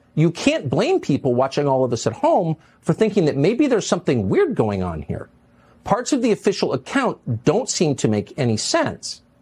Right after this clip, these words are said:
So the solution, obviously, is to release the police body cam footage from last Friday. That's often done immediately in cases like this, cases that attract heavy public scrutiny. Transparency restores the public's faith in the system. It is the only thing that does.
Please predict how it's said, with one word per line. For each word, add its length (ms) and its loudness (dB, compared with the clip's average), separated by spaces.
So 140 0
the 100 2
solution, 400 0
obviously, 380 -2
is 80 -4
to 100 -2
release 240 0
the 80 0
police 240 -2
body 280 0
cam 260 -2
footage 280 -4
from 140 -2
last 220 -4
Friday. 380 -2
That's 180 2
often 260 0
done 220 2
immediately 540 2
in 100 -2
cases 340 -2
like 120 0
this, 160 0
cases 340 -2
that 120 2
attract 360 -2
heavy 200 -2
public 260 -2
scrutiny. 500 -2
Transparency 920 0
restores 640 0
the 80 2
public's 400 -2
faith 420 -2
in 140 0
the 80 0
system. 400 -2
It 100 0
is 100 0
the 220 0
only 380 2
thing 440 -4
that 220 0
does. 380 -6